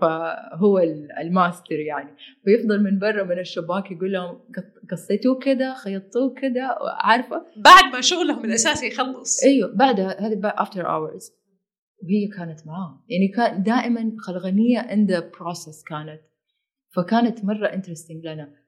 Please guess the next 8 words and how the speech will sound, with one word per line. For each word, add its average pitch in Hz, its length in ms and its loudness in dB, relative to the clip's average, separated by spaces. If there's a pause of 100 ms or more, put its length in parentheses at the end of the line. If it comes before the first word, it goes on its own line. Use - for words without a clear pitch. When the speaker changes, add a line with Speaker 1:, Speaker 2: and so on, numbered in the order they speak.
(300)
Speaker 1:
آه، 165 240 -6
في - 240 -12 (160)
اثنين 208 560 -2
كانوا 190 400 -10
كمان 196 720 -2
يقربوا 160 380 -2
لبعض، 156 560 -16 (320)
آه، 165 420 -14